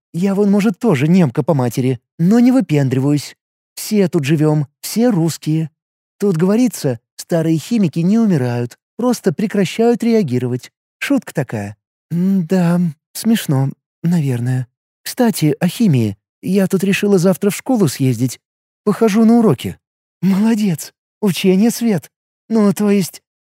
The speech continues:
knowledge is power». «Ч-, чего?» «Надо тебе и английским тоже заняться, а то вон поешь на нем. А как будешь речь говорить на вручении Грэмми?»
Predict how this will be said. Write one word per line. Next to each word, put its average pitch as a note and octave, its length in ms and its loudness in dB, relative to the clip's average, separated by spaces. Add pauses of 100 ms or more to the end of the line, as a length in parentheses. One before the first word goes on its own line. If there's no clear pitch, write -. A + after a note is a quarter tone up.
(140)
knowledge D#3+ 720 0
is F3 240 -6 (100)
power». G#2+ 400 -6 (400)
«Ч-, - 260 -14
чего?» B3+ 540 0 (580)
«Надо F#3 400 2
тебе G#3+ 280 0
и G3 120 4
английским G#3+ 540 2
тоже C3 220 -2
заняться, B2 600 -2 (100)
а G3 80 -4
то A3+ 100 -2
вон A3 180 2
поешь A#3+ 360 0
на D#3 100 2
нем. C#3 260 0 (220)
А F3 140 2
как A#3 300 0
будешь A#3 320 0
речь B3+ 280 2
говорить C#3 380 0
на F3 80 2
вручении G3 440 0
Грэмми?» A2+ 440 -4